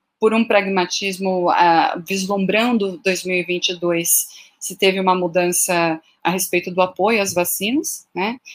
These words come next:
Então, duas possibilidades, eu tô insinuando, eu não sei se necessariamente é isso, né? Mas uma possível, eh, apoiar a vacina mediante, em primeiro lugar, a catástrofe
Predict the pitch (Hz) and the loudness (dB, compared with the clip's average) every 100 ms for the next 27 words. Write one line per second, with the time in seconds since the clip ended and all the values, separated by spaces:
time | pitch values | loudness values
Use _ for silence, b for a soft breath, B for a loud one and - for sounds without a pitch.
0 | B - 185 175 156 156 175 220 208 196 | B 0 0 2 -2 -2 0 0 0 -4
1 | 190 180 185 175 175 170 165 165 160 175 | -4 -4 -4 2 4 4 0 -8 -6 -2
2 | 180 175 - 190 175 185 180 165 175 - | -2 -2 -2 -2 2 2 0 -2 -2 -2
3 | 190 185 175 - 165 160 160 - 165 160 | 0 0 -2 -4 -4 -4 -6 -6 -2 0
4 | 160 - 180 151 143 - - 185 214 B | 0 -2 -2 -2 -4 -8 -2 -2 -2 B
5 | B B B 170 165 165 180 175 175 170 | B B B 2 2 0 2 4 6 4
6 | 160 185 - 185 180 185 180 170 165 156 | 2 -4 -4 -4 -2 0 2 2 0 -4
7 | b b _ 165 165 165 151 170 - 185 | b b _ -2 0 2 0 0 0 2
8 | 180 202 185 - 170 170 - 180 175 170 | 4 6 4 2 0 0 -2 -2 0 0
9 | 170 185 175 180 180 - 185 - 185 180 | 0 -2 -2 -4 -2 -4 -6 -4 -4 -2
10 | 175 170 151 165 185 - 185 185 - - | -2 0 0 0 -2 0 0 0 -4 -10
11 | 170 | -8